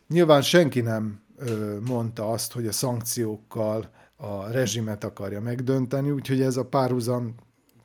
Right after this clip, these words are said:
tulajdonképpen okafogyottá válik ebből a szempontból. Pontosan az volna a cél, ugye, a szankcióknál, hogy, hogy ez a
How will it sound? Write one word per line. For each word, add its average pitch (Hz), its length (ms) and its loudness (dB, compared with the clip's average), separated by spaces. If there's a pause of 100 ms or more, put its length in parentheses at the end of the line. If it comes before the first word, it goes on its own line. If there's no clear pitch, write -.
(260)
tulajdonképpen 127 880 -2 (340)
okafogyottá 123 920 0
válik 117 440 2
ebből 117 300 -4
a 110 60 -2
szempontból. 127 880 -2 (520)
Pontosan 156 520 4
az 139 220 6
volna 117 320 0
a 113 60 -4
cél, 131 360 2
ugye, 120 300 -2
a 113 100 -2
szankcióknál, 120 920 0
hogy, 120 440 -4
hogy 117 540 -4
ez 120 260 -4
a 117 280 -2